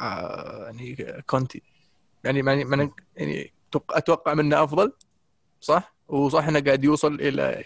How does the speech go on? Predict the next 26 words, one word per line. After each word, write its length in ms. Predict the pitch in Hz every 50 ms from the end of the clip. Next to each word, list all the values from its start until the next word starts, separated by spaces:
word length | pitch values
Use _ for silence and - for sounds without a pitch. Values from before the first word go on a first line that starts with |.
| - 170
إلى، 220 | 165 156 156 -
إلى 220 | - - 147 135
المبتغى 480 | 135 139 147 156 - - 156 143 151 160
والشيء 260 | 156 147 131 - 147
المطلوب 400 | 143 139 143 143 - 156 151 139
منه، 280 | 147 156 165 185 247 226 _ _ _ - - - _ _ _ -
آه، 280 | 147 139 139 139 139
لكن 400 | 147 143 147 143 - - 143 143
الأشياء 800 | 139 135 139 139 139 139 139 - 143 - - 160 165 160 - 151
واللغط 360 | 143 135 143 147 147 143 139
اللي 120 | - 135 135
يسويه 420 | 127 - 143 143 143 139 135 123 -
جانبيًا 580 | - 139 139 139 139 127 139 135 139 139 143 139
ويمين 280 | 139 135 135 135 139
ويسار 380 | 135 135 - - 135 139 151 - _ _ _ _ _ _ -
و-، 580 | 143 135 131 135 135 135 139 131 123 123 127
والصياح 640 | 131 139 - - - 147 143 139 143 151 147 - -
والأداء 400 | 135 127 - 135 139 143 135 135
في 80 | -
الشامبيونز 520 | 131 131 - - 127 131 - 139 131 131 143
ليج 220 | 143 147 156 160
كله 360 | - - 147 - 165 156 151
يعود 400 | 139 135 120 117 135 139 127 -
بالنسبة 380 | 123 131 127 131 127 - - 127
لي 280 | 131 135 131 - - 123
إلى، 220 | - - 135 -